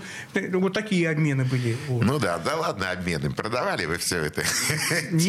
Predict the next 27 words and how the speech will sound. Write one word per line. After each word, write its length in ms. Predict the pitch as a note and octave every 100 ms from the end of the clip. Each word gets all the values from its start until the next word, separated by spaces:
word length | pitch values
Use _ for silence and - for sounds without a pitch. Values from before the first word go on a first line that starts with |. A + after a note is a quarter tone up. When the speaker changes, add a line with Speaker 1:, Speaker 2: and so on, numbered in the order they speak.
| E3+
Speaker 2:
честно 160 | - C3+
Speaker 1:
продава-, 240 | D3 F#3+
Speaker 2:
говоря. 280 | A2+ G#2+ F2+
Speaker 1:
продавали, 460 | D3+ D3+ D#3 B3+ A#3+
э, 220 | F3+ F3+ F#3
вот 220 | E3 C#3+
я 120 | F3+
возил 300 | G#3+ C#3 G#3+
струны, 460 | - - E3 D#3 C#3
например. 340 | C3 A#2+ A2+
Speaker 2:
Струны, 540 | E3+ F3 E3 D#3+ D3 C3+
Speaker 1:
Струны, 240 | B2+ G#3+ G#3
Speaker 2:
правильно. 220 | C#3 C3+
Speaker 1:
да, 300 | F3 A#2 A2+
да, 140 | C#3
да, 0 |
да, 200 | D3 C3+
да. 120 | A#2+ D3+
Speaker 2:
Барабанщики 460 | F#3 A2+ A2 -
возили 360 | C3 B2 A#2 A2
барабанные 600 | G#2+ A#2+ D3+ F#3 D3 G#2
палочки, 840 | E2+ A2+ B2 B2 A#2+ A2+ A2 -
Speaker 1:
Нет, 200 | F#3 F#3
это 360 | G#2+ C#3+ G3+ A#3+
Speaker 2:
пластик 720 | D3 C#3+ D3 C#3 C3+ - A#2+
Speaker 1:
а, 100 | E3+
Speaker 2:
возили. 560 | F3+ - E3 C#3+ C#3+